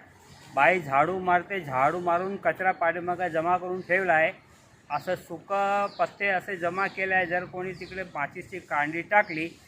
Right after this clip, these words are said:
तर इकडे आग लागेल संपूर्ण. आम्ही त्याच्यावर लक्ष देतो. आम्ही दररोज सकाळी सव्वा सहा, साडेसहाला येऊन पाणी मारतो गार्डनमध्ये.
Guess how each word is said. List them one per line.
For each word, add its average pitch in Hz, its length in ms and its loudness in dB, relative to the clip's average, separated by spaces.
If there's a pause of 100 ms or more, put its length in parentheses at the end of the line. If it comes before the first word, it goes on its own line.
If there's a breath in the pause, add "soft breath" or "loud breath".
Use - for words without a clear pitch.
(180)
तर 170 120 -2
इकडे 156 260 -2
आग 156 360 2
लागेल 139 320 -2
संपूर्ण. 107 460 -12
आम्ही 113 340 -10
त्याच्यावर 147 360 -8
लक्ष 147 280 -10
देतो. 127 500 -12 (360 soft breath)
आम्ही 156 240 -2
दररोज 165 340 -4 (140)
सकाळी 170 600 -4
सव्वा 156 360 -8
सहा, 165 240 -6
साडेसहाला 151 580 -6
येऊन 160 300 -6
पाणी 160 400 -2
मारतो 160 400 -4
गार्डनमध्ये. 123 680 -4